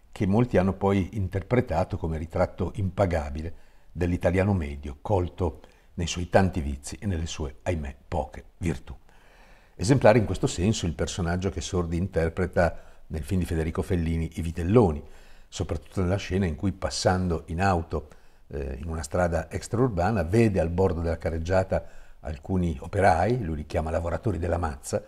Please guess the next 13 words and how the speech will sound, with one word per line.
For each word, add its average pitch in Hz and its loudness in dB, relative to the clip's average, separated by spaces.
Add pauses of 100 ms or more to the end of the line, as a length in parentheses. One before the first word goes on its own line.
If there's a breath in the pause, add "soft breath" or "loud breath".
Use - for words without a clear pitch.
(500 soft breath)
che 78 -10
stanno 80 -2
lavorando 82 0
appunto 78 -10
sul, 76 -10
sul, 76 -12
sull'asfalto, - 0 (440 loud breath)
e, 113 2
eh, 87 0
li 87 2
insulta 110 4
chiamandoli 87 0
lavoratori 135 6